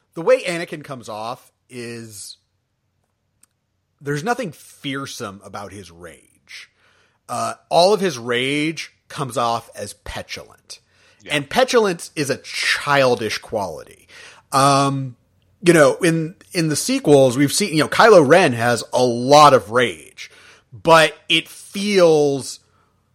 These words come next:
Speaker 1: while it, it's rooted in sort of a childhood, uh, sort of growing up in the shadow of great,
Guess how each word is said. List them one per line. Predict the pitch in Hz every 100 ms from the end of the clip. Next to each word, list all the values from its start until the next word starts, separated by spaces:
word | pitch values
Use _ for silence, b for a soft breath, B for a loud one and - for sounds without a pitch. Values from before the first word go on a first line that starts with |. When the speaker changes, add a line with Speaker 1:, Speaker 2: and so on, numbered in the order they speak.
| _
Speaker 1:
while | 143 147 160 170
it, | 160 156
it's | 165 147 117
rooted | 143 190 170 151
in | 143
sort | 151 131
of |
a | 117
childhood, | - - 143 139 135 117 120 117 110 101 110 _ _ _ 123
uh, | 110 104 101 107
sort | - 110 107
of | 107 101 117
growing | 113 131 127
up | 117
in | 110
the |
shadow | 110 113 110
of | 101 95
great, | 113 113 107